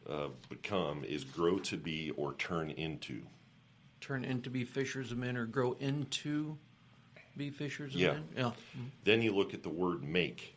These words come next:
Speaker 2: Okay.
Speaker 1: Bring into being by forming or shaping or put together from components.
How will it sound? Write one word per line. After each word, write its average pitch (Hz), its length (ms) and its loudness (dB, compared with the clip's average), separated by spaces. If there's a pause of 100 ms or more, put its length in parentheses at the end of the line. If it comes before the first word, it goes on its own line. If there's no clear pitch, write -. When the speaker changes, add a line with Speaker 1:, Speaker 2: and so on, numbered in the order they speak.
(400)
Speaker 2:
Okay. 127 140 -2
Speaker 1:
Bring 90 280 4
into 98 400 0
being 85 500 0
by 76 200 2
forming 82 600 0
or 73 180 -2
shaping 76 640 -2
or 73 160 0
put - 280 -6
together 73 440 -4
from 71 300 -6
components. - 840 -6